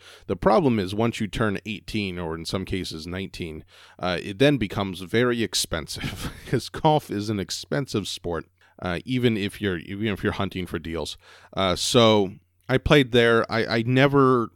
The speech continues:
again, I wasn't very good. I got last place a lot. My final year, I started getting a couple of good results. I got, uh, two top five finishes at, at tournaments, uh, which is the peak of my success.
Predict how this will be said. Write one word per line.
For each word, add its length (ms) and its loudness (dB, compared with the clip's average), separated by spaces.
again, 240 -4
I 80 -2
wasn't 420 4
very 320 2
good. 300 2
I 40 0
got 220 -2
last 380 -4
place 280 -2
a 60 -6
lot. 340 -2
My 160 -4
final 540 2
year, 400 4
I 220 0
started 560 0
getting 540 -4
a 120 -8
couple 500 -4
of 220 -6
good 220 -4
results. 520 -2
I 120 -8
got, 360 -4
uh, 220 -2
two 220 -2
top 340 0
five 320 -4
finishes 500 -6
at, 120 -6
at 220 -14
tournaments, 560 -12
uh, 120 -10
which 300 -10
is 200 -12
the 320 -12
peak 300 -2
of 160 -4
my 160 -2
success. 600 -4